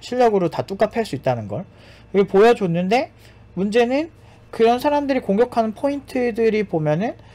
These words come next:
이제 학력적인 걸로 하-, 그렇게 공격을 하는데 기본적으로 학력이 중요한 게 아니고요. 핵심은 뭐냐면 내가 고등학생 때 또는 내가 중학생 때 내가 그때 그냥 팽팽 놀았느냐 아니면 무언가를 열심히 했느냐가 핵심인데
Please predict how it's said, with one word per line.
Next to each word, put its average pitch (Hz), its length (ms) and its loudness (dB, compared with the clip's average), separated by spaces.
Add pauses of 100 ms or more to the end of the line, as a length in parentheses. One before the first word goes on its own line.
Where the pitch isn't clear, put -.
(140)
이제 165 120 -4
학력적인 277 580 0
걸로 190 280 4
하-, 220 220 -4
그렇게 170 300 -4
공격을 170 400 0
하는데 180 560 0 (320)
기본적으로 302 600 2
학력이 392 520 0
중요한 190 320 0
게 185 80 0
아니고요. 127 500 -2 (320)
핵심은 311 400 0
뭐냐면 160 540 0
내가 185 260 2
고등학생 220 680 0
때 123 360 -2
또는 226 280 0
내가 151 260 2
중학생 202 480 -4
때 135 260 -2 (440)
내가 202 280 4
그때 233 320 2
그냥 170 300 -2
팽팽 320 420 -2
놀았느냐 165 600 2
아니면 160 280 0
무언가를 156 340 0
열심히 165 300 -2
했느냐가 311 380 0
핵심인데 143 640 -2